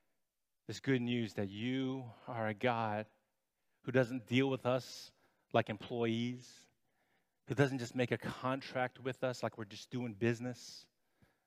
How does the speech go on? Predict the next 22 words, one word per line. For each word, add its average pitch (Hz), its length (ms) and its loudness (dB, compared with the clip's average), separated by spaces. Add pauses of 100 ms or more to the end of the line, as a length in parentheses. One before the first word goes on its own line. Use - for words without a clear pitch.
(880)
but 113 80 -14
you 107 160 -6
enter 120 360 -6
into 110 280 -6
a 104 40 -6
covenant, 98 520 -8 (1120)
much 117 120 -8
like 120 160 0
a 139 40 0
marital 127 680 -2
covenant, 98 480 -10 (880)
where 107 120 -10
you 127 280 -6
are 127 100 -6
committed 117 540 -8
to 107 260 -12
us - 380 -14 (880)
with 107 140 -4
an 120 100 0 (120)
unbreakable, 110 1400 -6 (100)
never-ending 113 1080 -4 (280)
love. 98 400 -8